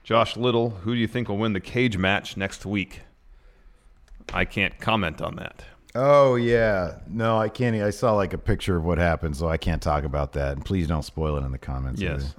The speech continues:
Speaker 1: I'm Gnarly says, "R-Truth comes out at number thirty in the Women's Rumble."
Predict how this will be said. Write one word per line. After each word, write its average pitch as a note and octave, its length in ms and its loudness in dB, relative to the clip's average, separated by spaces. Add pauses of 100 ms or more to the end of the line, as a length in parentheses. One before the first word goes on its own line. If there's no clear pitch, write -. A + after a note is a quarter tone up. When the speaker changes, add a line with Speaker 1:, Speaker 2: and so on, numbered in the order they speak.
Speaker 1:
I'm A2 280 2
Gnarly G#2+ 340 2
says, F#2+ 260 -4
"R-Truth G2+ 540 0
comes G#2 240 -4
out F#2+ 80 2
at F2+ 80 0
number F2+ 220 -2
thirty F#2+ 340 4
in F#2 80 4
the F2+ 80 2
Women's G2 320 4
Rumble." F#2 340 -4